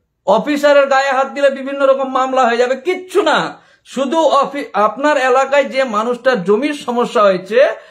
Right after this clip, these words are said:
ওকে নিয়ে যান, মইদুল, আমজাদ, সবাই বলছে, "পারবো।" ইয়েস, এইভাবে জেগে গেলে কে পারবে ভাই ঘুষ খেতে?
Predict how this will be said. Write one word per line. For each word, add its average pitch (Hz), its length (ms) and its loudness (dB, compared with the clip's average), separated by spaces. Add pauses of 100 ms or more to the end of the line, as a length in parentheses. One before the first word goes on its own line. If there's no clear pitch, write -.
(120)
ওকে 254 340 2
নিয়ে 277 300 0
যান, 285 240 0
মইদুল, 277 460 2
আমজাদ, 262 460 0
সবাই 311 280 0
বলছে, 254 280 -2
"পারবো।" 214 400 -2
ইয়েস, 320 520 -2 (160)
এইভাবে 311 480 0
জেগে 294 420 0
গেলে 339 280 -2
কে 294 260 -8 (180)
পারবে 254 440 0
ভাই 233 340 -2 (480)
ঘুষ 262 260 -4
খেতে? 247 260 0